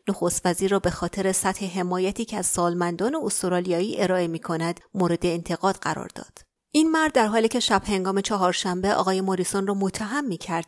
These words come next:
که به وعده‌های انتخاباتی خود عمل نکرده است، فریاد زد: "برای یک تغییر به من گوش کن." او گفت:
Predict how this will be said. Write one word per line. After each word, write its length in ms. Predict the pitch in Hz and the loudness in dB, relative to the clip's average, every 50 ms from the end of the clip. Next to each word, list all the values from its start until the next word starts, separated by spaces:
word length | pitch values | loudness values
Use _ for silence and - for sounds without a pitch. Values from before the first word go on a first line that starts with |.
| _ - | _ -6
که 80 | - 170 | 0 2
به 100 | 190 185 | 4 4
وعده‌های 540 | 170 185 175 - - 185 175 - 208 233 - | 4 4 4 4 4 0 0 0 0 0 0
انتخاباتی 720 | 302 285 214 185 180 185 - - 185 175 180 175 - - 220 | 0 0 -2 -2 -2 -2 -2 0 0 2 2 2 0 -2 -4
خود 220 | - - 233 220 - - | -2 -2 -2 -2 0 -2
عمل 360 | 185 180 175 185 220 254 220 | 0 2 2 2 2 2 0
نکرده 420 | 175 175 - 185 175 165 160 - | -2 -2 -2 -4 -6 -4 -4 -4
است، 340 | 170 165 175 185 208 - - _ _ _ | -2 -2 -2 -2 -2 -4 -6 _ _ _
فریاد 440 | - - 185 180 180 170 185 185 - | -4 0 0 0 0 0 -4 -4 -4
زد: 240 | - 208 202 208 - - _ _ _ - | -4 -4 -4 -4 -8 -12 _ _ _ -2
"برای 380 | 190 196 214 220 233 269 302 | 2 4 4 6 4 2 0
یک 340 | 285 302 277 277 294 285 - | 0 0 0 0 -2 -2 -2
تغییر 440 | - 233 190 180 - 190 190 202 202 | 0 2 2 2 2 0 -2 0 2
به 100 | 185 185 | 0 0
من 200 | 175 175 180 180 | 0 0 -2 -4
گوش 280 | - 196 190 185 - | -4 -2 -2 -2 -2
کن." 120 | - - - - _ _ _ - | -4 -6 -12 -14 _ _ _ 0
او 160 | 208 180 185 | 0 2 6
گفت: 360 | 202 208 233 - - - - | 6 6 6 4 2 -4 -14